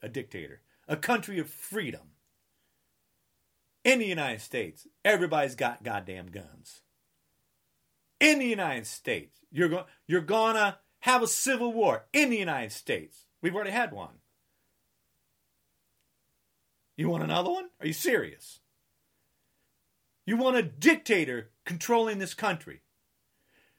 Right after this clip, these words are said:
When here's the funny thing. Man-made climate change is gonna kill us all, so you don't even have to worry about that because stupid people are running the country. Republicans don't care about people.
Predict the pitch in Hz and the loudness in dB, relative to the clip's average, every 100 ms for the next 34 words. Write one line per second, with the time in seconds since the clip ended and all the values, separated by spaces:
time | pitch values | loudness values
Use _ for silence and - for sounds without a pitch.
0 | _ - 220 233 302 269 262 269 262 247 | _ 0 2 4 4 2 -2 0 0 0
1 | 247 123 - _ _ _ - 269 349 339 | -4 -4 -10 _ _ _ 2 2 4 2
2 | 311 320 339 320 277 240 247 240 277 262 | 2 0 0 2 0 0 -4 -2 -4 2
3 | 330 311 277 320 415 294 294 277 370 415 | 4 4 2 2 2 0 -2 -2 0 2
4 | 226 165 156 214 202 233 - - 392 330 | 4 2 2 -2 2 0 0 2 4 4
5 | 330 - 370 370 214 214 - 247 247 277 | 2 4 4 6 0 0 -4 0 2 4
6 | 277 269 - 349 330 - - _ _ _ | 2 0 6 6 6 -6 -14 _ _ _
7 | _ _ _ _ _ _ _ _ _ _ | _ _ _ _ _ _ _ _ _ _
8 | _ _ _ _ _ _ _ _ _ _ | _ _ _ _ _ _ _ _ _ _
9 | _ _ _ _ _ _ _ _ _ _ | _ _ _ _ _ _ _ _ _ _
10 | _ 302 330 349 403 403 254 285 202 202 | _ 0 6 6 6 2 2 2 4 4
11 | 170 135 120 - 110 143 254 | 6 4 0 -2 -6 -6 -10